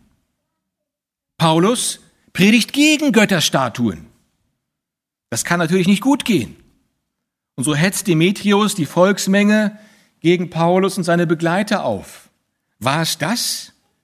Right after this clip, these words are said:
War es diese bedrohliche Situation, von der Paulus hier spricht? Weil so dramatisch, wie Paulus sich hier äußert, so dramatisch klingt es bei Lukas gar nicht.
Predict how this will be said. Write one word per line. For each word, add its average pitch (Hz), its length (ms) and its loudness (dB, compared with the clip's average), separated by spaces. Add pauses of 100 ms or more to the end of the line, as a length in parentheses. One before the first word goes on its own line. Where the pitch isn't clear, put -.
(560)
War 135 160 0
es 165 140 -6
diese 190 240 0
bedrohliche 185 540 2
Situation, 175 680 0
von 170 200 -2
der 165 100 2
Paulus 165 380 -2
hier 160 100 0
spricht? - 800 -6 (1800)
Weil 127 140 -2
so 175 120 2
dramatisch, 156 640 0
wie 151 80 2
Paulus 170 460 0
sich 156 120 -2
hier 151 180 -2
äußert, 156 480 0
so 151 120 -2
dramatisch 139 560 -2
klingt 262 240 0
es 190 100 -2
bei - 160 0
Lukas 123 420 -2
gar 98 240 -4
nicht. - 380 -18